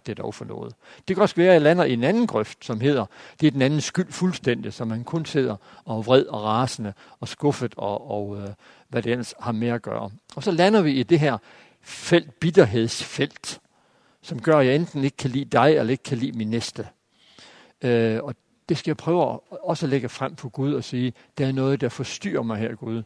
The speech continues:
Og så bliver ved med at forstyrre mig, som giver mig søvnløse nætter." Og jeg er helt med på, at i en skilsmisse, der forandrer tingene sig ikke bare sådan lige pludselig, øh, fra dag til dag.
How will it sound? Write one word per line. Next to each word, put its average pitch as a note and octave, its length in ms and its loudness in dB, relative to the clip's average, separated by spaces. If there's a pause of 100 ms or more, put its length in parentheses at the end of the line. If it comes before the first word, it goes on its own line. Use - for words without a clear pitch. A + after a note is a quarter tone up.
(500)
Og A2+ 160 -2
så - 160 -10
bliver A2+ 180 -6
ved F3 120 4
med F#3+ 100 2
at C3 100 2
forstyrre C3+ 440 -4
mig, A2+ 180 -4
som B2 180 -10
giver B2 180 -6
mig A#2 120 -4
søvnløse A#2+ 580 -8
nætter." A2 340 -12 (600)
Og D#3 100 2
jeg F3+ 60 8
er F#3+ 60 8
helt G3+ 200 2
med D#3+ 140 6
på, - 340 -2 (640)
at C#3 180 2
i D#3 40 -2
en D3 80 -2
skilsmisse, D#3 580 -2 (360)
der E3 80 -2
forandrer D#3+ 360 -2
tingene C#3 380 -2
sig B2 160 -2
ikke C3+ 120 -6
bare A#2+ 200 0
sådan A#2 260 -6
lige A#2+ 180 -4
pludselig, A2+ 460 -12 (400)
øh, A2 180 -4
fra A#2 140 -2
dag B2+ 240 -2
til - 160 -10
dag. E3 240 2